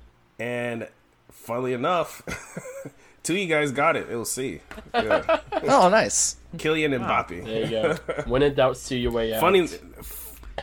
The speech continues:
Speaker 1: funnily enough,
Speaker 2: Yep.
Speaker 1: that actually, uh, that name is actually familiar to me. Uh, let's see.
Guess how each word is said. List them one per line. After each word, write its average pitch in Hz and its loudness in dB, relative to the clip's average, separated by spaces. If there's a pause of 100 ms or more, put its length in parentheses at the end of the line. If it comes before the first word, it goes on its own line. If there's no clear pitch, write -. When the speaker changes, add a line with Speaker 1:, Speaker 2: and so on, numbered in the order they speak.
(360)
Speaker 1:
funnily 165 -2
enough, 131 2
Speaker 2:
Yep. 175 8 (180)
Speaker 1:
that 123 2
actually, 123 -2
uh, 120 -2 (760)
that 101 -8
name 123 -2
is 135 -4
actually 101 -10
familiar - -10
to - -16
me. - -10 (300)
Uh, 90 -14
let's 85 -16
see. 65 -16